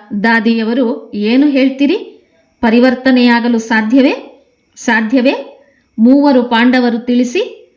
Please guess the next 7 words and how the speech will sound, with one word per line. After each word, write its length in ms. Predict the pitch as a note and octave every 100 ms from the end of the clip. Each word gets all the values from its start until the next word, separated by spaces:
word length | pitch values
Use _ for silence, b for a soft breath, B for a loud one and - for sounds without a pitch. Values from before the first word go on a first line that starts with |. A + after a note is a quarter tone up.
| _ _ -
ಮೂವರೂ 500 | G#3+ B3+ C#4+ D4+ F#4
ವಿಶೇಷ 420 | C#4+ C#4 D#4+ - C#4
ಆತ್ಮಗಳಾಗಿದ್ದೀರಲ್ಲವೇ? 1900 | C4 C4+ C4+ B3+ B3+ G3+ - A#3 A#3 A#3 A#3 G#3+ B3 A#3 A3+ A#3 G#4 - _ _ -
ಮೂವರೂ 460 | G3+ G#3+ B3+ C#4+ E4+
ತಿಳಿಸಿ, 720 | F4 C4+ C4 E4 C5+ - b b b b
ಇದು 180 | - G#3
ಸಾಧ್ಯವೇ? 840 | G#3+ A3 A3 A#3+ C#4 G4 C#5+ -